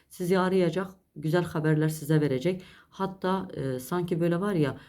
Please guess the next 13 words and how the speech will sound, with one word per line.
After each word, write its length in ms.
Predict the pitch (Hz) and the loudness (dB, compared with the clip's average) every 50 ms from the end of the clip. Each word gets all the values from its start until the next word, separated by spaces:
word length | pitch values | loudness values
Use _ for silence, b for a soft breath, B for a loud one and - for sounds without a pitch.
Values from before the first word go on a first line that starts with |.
| B B B B _ 131 120 | B B B B _ -12 -2
gittiği, 560 | 143 156 160 156 - 165 151 170 175 165 170 | 0 0 0 0 -4 -2 2 4 2 2 2
askerlik 600 | - 151 151 - - - 151 143 147 170 165 - 160 | 0 -4 -4 -4 0 0 0 2 2 0 -2 -2 -4
yaptığı 360 | 147 131 - - 147 139 170 | -4 -4 -4 -10 -4 -2 2
yerde 520 | 175 165 147 135 127 131 139 156 156 156 | 4 4 4 4 2 0 0 -2 -2 -2
çok 220 | 156 - 156 156 165 | -4 -8 -10 -4 0
mutlu 300 | 160 151 156 156 - 165 | 0 0 0 0 0 2
olduğunu, 440 | 156 156 151 156 156 156 160 160 160 156 156 - | 2 2 2 2 2 2 2 2 2 -2 -4 -6
oradan 340 | - 135 135 139 147 147 143 | -4 -2 -2 0 0 -2 -2
çok 200 | 143 - 151 139 | -4 -8 -8 -4
memnun 380 | 147 143 131 127 123 127 135 151 | -2 -2 0 0 0 0 0 2
olduğunu 420 | 156 156 156 156 160 165 170 185 185 185 B B B B B B B B B | 2 2 2 2 2 2 2 0 0 -2 B B B B B B B B B
ve, 400 | 135 135 175 185 202 196 - - B B B B B B - - | -2 4 4 4 4 4 -2 -8 B B B B B B -10 -8
e, 460 | - 143 135 127 123 120 123 120 | -6 -2 0 0 2 2 0 -2